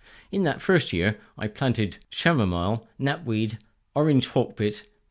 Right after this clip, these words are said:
bird's foot trefoil, yellow rattle and devil's bit scabious plug plants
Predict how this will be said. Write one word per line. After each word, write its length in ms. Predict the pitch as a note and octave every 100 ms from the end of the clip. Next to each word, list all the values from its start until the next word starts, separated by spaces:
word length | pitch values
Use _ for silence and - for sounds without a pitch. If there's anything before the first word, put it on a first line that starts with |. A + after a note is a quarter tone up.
| _
bird's 260 | E3 E3+ -
foot 320 | - A2+ -
trefoil, 640 | - C3 - A2 F#2+ G2 - _ _
yellow 260 | - D3 C#3
rattle 480 | F#2+ F2 - G2 - -
and 180 | A2+ G#2
devil's 380 | A2+ G#2+ G#2 -
bit 200 | F2+ -
scabious 540 | - G#2+ F2+ F2+ F#2
plug 300 | - G#3 C#3+
plants 420 | F#2 E2 F#2 -